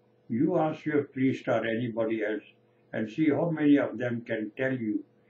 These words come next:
in whose name John the Baptist baptized Jewish men in water. They were baptized in the name of Abraham to make them faithful to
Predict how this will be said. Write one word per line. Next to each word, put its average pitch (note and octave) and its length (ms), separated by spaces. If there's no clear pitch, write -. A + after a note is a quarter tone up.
in A#2 140
whose B2 340
name C#3 480
John C3 280
the C3 120
Baptist B2+ 520
baptized A2+ 540
Jewish D#3 300
men A2 220
in G2+ 180
water. G#2 440
They A#2+ 160
were A#2 220
baptized B2+ 520
in C3 220
the A2 60
name A#2+ 300
of A#2 100
Abraham C#3+ 680
to A#2+ 80
make C3+ 340
them A2+ 260
faithful F3 680
to - 140